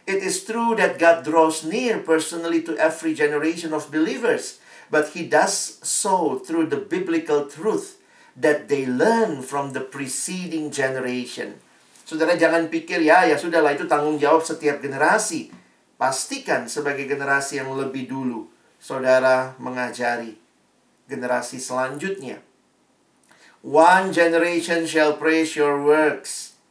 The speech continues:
to another and declare your mighty acts." What we want from the next generation is not just head full of right facts about the work of God.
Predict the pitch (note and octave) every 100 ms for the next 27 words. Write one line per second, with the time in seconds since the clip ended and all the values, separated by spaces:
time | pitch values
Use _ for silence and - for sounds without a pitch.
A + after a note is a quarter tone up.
0 | _ _ _ _ _ _ - D3+ C#3+ B2+
1 | C3 C3 A#2+ A2+ A2 _ _ _ _ -
2 | D3 C#3+ B2+ C3+ - C3 C3 B2 A#2 -
3 | _ B2 C3 C3+ C3 C3 B2+ B2 B2 A#2+
4 | - B2 - A2 G#2+ - - - _ _
5 | _ _ _ _ _ - D3 A#3 B3 A#3
6 | A#3 G3 F3 G3 F#3+ D#3+ D#3 D#3 D3+ C#3+
7 | C#3+ C#3 D#3 D#3 - - C#3+ C3+ C3 C3
8 | B2+ - A2+ G#2+ - _ _ _ _ _
9 | - D#3+ D#3 C#3+ G#3+ - A#2 E3+ E3 -
10 | D#3 D#3 - - F3+ G#3 G3 E3+ D#3 C#3
11 | C#3+ C3 B2+ C#3+ D3 C#3+ - - E3 -
12 | - - B2 B2+ B2+ - - _ _ B2
13 | B2 G3 G3 C3 - B2+ A2 -